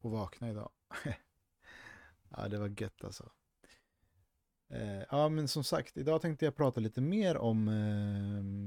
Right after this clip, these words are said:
det här. Eh, och först vill jag säga att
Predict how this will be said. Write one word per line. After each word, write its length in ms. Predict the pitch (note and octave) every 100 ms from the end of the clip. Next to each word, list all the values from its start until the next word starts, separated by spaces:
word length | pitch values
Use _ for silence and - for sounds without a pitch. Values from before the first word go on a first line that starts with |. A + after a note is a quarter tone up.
| G2+ G#2+ G#2+
det 80 |
här. 280 | G2+ G2+ C3 - _ _ _ _ _ _ _ _ _ _ _ - - - - - - _
Eh, 320 | D3 G#2+ G2+
och 140 | A#2+
först 420 | - D3+ - - C3+
vill 120 | C3+
jag 120 | B2+
säga 320 | - G#2+ G2
att 400 | F#2 _ - -